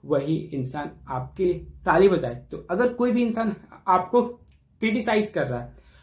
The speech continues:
तो कभी भी उसको गाली देके या बोलकर मत बोलो। अगर किसी को reply करना ही है, तो अपने success से reply करो। अगर किसी को reply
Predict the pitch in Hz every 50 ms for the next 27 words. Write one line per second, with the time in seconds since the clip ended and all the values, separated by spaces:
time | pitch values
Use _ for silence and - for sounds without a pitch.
0 | _ _ - 160 - - - - - 190 180 208 214 208 202 185 - - 190 175
1 | 160 - - - - - - - 160 151 151 151 156 165 175 165 165 165 165 185
2 | 185 196 196 175 180 202 214 214 208 240 254 269 - - - _ - _ _ -
3 | 165 175 170 165 156 131 117 110 127 - - - - _ _ - - - - 139
4 | 147 156 151 156 156 - 151 156 151 147 - - 165 156 170 165 - - 151 139
5 | 131 139 151 165 160 147 139 - 135 131 135 131 139 139 139 - - 135 - -
6 | - - 131 - - 135 127 127 - 127 123 127 - 170 - - 185 233 277 262
7 | 254 233 208 254 233 240 233 214 226 240 233